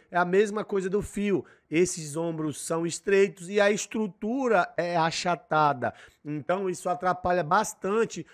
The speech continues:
o Bonac quando ele vai confrontar com outros caras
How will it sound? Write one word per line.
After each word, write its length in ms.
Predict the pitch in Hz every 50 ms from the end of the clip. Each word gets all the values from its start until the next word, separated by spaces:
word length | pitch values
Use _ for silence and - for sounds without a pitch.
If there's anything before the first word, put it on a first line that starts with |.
| - _
o 120 | _ 156 143
Bonac 560 | 120 110 160 180 214 220 208 175 - - 139
quando 260 | - - 170 185 185
ele 120 | 196 196 185
vai 240 | 147 147 160 165
confrontar 640 | 160 - 196 214 202 - - 202 180 165 - 175 175
com 140 | - - 220
outros 420 | 208 214 233 254 - 254 226 -
caras 480 | - - 208 220 240 226 190 156 - -